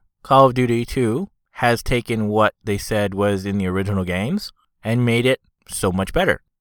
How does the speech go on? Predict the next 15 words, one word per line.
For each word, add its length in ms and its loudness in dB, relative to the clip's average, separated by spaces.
They've 260 0
improved 420 -2
the 60 -8
classes, 640 -2
they've 200 -2
improved 440 -4
specialization, 1040 -2
and 140 -4
they 120 2
improved 420 2
several 280 2
other 120 0
things 320 -4
I 80 -4
don't 180 -4